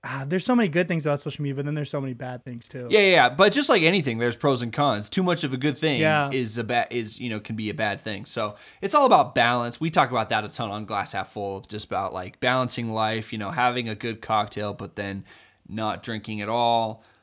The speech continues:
Speaker 2: uh, and really focusing on your health, and then, but having a good cocktail and being social with a, with, with your,
Speaker 1: Yeah.
Speaker 2: a really great group of people. There's something very, very fun and, and, um, healing about that in a way, you know?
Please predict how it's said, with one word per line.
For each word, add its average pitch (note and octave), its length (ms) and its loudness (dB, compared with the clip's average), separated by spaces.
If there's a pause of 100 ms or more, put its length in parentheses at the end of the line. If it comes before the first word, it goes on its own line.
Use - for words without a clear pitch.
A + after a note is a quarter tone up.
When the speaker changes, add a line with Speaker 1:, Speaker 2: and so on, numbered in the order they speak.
(200)
Speaker 2:
uh, G#2 360 0
and G#2 260 -6
really G#2 140 -4
focusing G#2+ 420 -8
on G2+ 100 -12
your G2+ 120 -12
health, B2 500 -4
and A2+ 160 -10
then, G#2 380 -8
but G#2 180 -6
having A2+ 240 -6
a A2+ 140 -8
good B2 160 -4
cocktail C#3+ 680 -2
and B2+ 300 -4
being C3+ 380 -2
social E3 460 -4
with G2+ 220 -10
a, G2+ 220 -8
with, G#2+ 320 -12
with A2 260 -10
your, A#2+ 240 -8
Speaker 1:
Yeah. G#2+ 160 -2
Speaker 2:
a B2 40 -2
really C3+ 180 2
great A#2 280 -4
group B2+ 200 -6
of A2 100 -12
people. D3 340 -6
There's G2+ 240 -10
something A2 360 -8
very, A#2 300 -2
very A#2 200 -4
fun A#2 300 -4
and, G2 140 -6 (340)
and, G2 420 -4
um, F#2+ 240 -4
healing C3+ 540 -4
about F2 320 -8
that F2 180 -8
in F#2+ 140 -10
a F2+ 40 -12
way, F#2 240 -14
you G2+ 140 -12
know? G2 220 -10